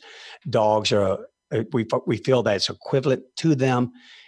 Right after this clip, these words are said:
and they may only get into stages three or four and therefore never achieve or, or reap the benefit of deep sleep, where we have a lot of potentiation occurring, a lot of transcription in the brain, things of that sort. Hence why we always say, "Sleep on it," because it does work.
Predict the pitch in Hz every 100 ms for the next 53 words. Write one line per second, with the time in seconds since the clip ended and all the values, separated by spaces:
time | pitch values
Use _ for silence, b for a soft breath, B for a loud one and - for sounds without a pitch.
0 | B 143 156 160 151 147 127 135 123 113
1 | 123 117 117 - 107 110 107 101 - -
2 | 156 98 - 139 107 107 107 113 104 107
3 | 113 110 - 107 - - 117 117 117 113
4 | 107 101 101 - 101 123 131 117 101 165
5 | 202 - 104 107 - _ - 110 117 123
6 | 110 - - - - 160 101 - 113 95
7 | 95 92 90 98 117 117 110 92 B B
8 | B B 131 127 120 113 117 - 120 104
9 | - 117 113 101 95 - 98 - - 113
10 | - 110 101 92 107 104 104 110 107 104
11 | 98 - - 120 92 - 120 101 95 92
12 | 98 92 90 123 107 95 B B B B
13 | - - 180 - 113 110 113 117 - 110
14 | 98 95 95 90 101 101 -